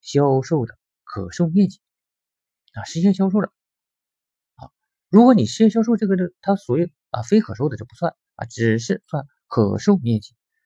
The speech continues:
然后呢乘以这个单位成本，就得出来已销开发产品的计税成本啊。这就是我们啊在结转成本的时候要用到的一个，两个计算公式。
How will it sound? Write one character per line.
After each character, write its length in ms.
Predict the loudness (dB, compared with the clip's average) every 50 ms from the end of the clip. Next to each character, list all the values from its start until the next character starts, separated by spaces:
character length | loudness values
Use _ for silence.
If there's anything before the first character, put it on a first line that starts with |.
| _ _ _
然 160 | 0 2 4
后 100 | 6 4
呢 80 | 4 2 -4 _ _ _ _ _ _
乘 240 | _ -2 0 0 0
以 80 | 0 -2
这 80 | -2
个 100 | -4 -2
单 160 | 0 2 2 2
位 80 | 2
成 160 | 2 0 -6
本， 100 | -8 -8 -12 _ _ _ _ _ _
就 160 | _ 2 2
得 300 | 2 2 0 2 2 2
出 140 | 0 0 -4
来 220 | -4 -4 -6 -6 -8 _ _ _ _ _ _
已 180 | -4 -2 -2
销 240 | -2 -2 -2 -2 -2
开 180 | -2 -4 -4 -2
发 120 | -2 -2
产 160 | -2 -2 -2
品 140 | -2 -2 -2
的 180 | -4 -6 -8 -10 _ _ _ _
计 200 | -10 -8 -8 -8
税 240 | -6 -6 -8 -8
成 160 | -8 -10 -16 -16
本 140 | -16 -18 -18 _ _ _ _ _ _ _ _ _ _ _ _ _ _ _
啊。 120 | _ -16 -16 _ _ _ _ _
这 120 | 2 4
就 100 | 4 4
是 240 | 2 2 -4 -10 -14 _ _ _
我 200 | -6 -4 -2 -2
们 280 | -2 -2 -4 -4 -6 -10 _ _ _ _ _ _ _ _
啊 80 | -20 -20 -20 _ _
在 240 | _ -2 0 0 -2
结 300 | -4 -8 -4 2 2 2
转 220 | 2 0 -4 -8 -10 _
成 220 | _ -6 -4 -4
本 100 | -4 -4
的 80 | -6 -10
时 160 | -12 -12 -16
候 220 | -18 _ -20 -20 _ _ _ _ _ _ _
要 140 | _ -4 -2
用 280 | 2 4 4 4 4 0
到 240 | -4 -8 -10 -12 _ _ _ _ _ _ _ _ _
的 100 | -16 -14
一 100 | -14 -14
个， 200 | -14 -14 -14 -14 -8
两 160 | -8 -6 -6
个 100 | -6 -6
计 120 | -6 -6
算 160 | -6 -4 -4 -4
公 160 | -4 -6 -4
式。 180 | -6 -8 -8